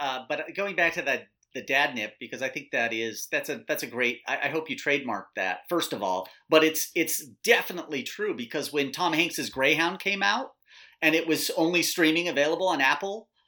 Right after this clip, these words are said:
my dad called me and said, "Hey, did you hear about this new, uh, Tom Hanks film? And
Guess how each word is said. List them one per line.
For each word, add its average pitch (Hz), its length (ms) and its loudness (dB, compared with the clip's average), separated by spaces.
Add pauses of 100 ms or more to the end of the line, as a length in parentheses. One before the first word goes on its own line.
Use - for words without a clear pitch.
(380)
my 202 140 4
dad 185 580 8
called 208 360 2
me 147 180 0
and 165 120 -4
said, 165 160 4
"Hey, 156 320 2
did 131 140 -8
you 139 60 -2
hear 143 80 -2
about 143 200 2
this 151 160 -6
new, 147 280 -4 (340)
uh, 143 40 -8
Tom 170 200 4
Hanks 226 240 2
film? 233 300 6 (760)
And 214 300 4